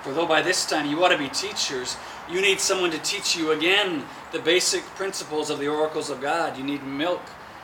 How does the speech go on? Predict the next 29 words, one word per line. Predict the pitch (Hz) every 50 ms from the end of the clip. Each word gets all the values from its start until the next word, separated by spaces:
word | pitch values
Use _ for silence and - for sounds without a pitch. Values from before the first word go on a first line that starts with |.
| - -
and | 151 143 147
not | 151 147 147
solid | - - - 151 156 165 156 -
food. | - - 107 98 - - - - - - - - - - - - - - - - - -
For | - 139
everyone | 143 160 165 170 175 165
who | 160 156
lives | 151 160 160 147 143
on | 151 143 143
milk | 143 156 156 - -
is | 131 135
unskilled | 139 135 127 - - - 147 151 151 151 139
in | 135
the | 127 120
word | 120 139 156 160 160 160 147 123
of | 113 120
righteousness | 135 147 147 - 151 131 - - 143 143 135
since | - - - 139 131 127 - - - - -
he | - 143 143
is | 127 123
a | 120
child, | 117 - - 139 139 147 139 127 -
but | 127 120 -
solid | - - 151 156 165 165 160
food | 160 - 156 151
is | 143 135 -
for | - 131
the | 123
mature, | 127 127 123 - - 170 180 - -